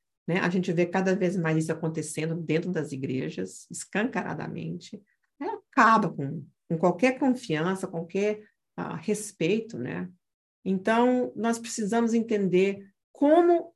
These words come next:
ensinar, orientar crianças,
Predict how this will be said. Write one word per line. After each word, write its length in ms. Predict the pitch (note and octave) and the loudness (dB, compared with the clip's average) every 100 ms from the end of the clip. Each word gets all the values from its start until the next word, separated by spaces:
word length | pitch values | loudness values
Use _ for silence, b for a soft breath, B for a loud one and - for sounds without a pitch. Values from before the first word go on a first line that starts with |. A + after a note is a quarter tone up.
| - | -2
ensinar, 840 | A3+ G3+ - G3+ F3+ F3 G#3+ B3+ - _ - | -2 -2 -2 0 4 4 2 0 -8 _ -4
orientar 840 | F#3+ G3 F#3+ F#3+ F#3+ D3 D#3 E3+ _ _ | 2 2 4 2 0 0 -2 -6 _ _
crianças, 680 | - F3 F#3+ B3 B3 B3+ | 0 4 6 4 2 -4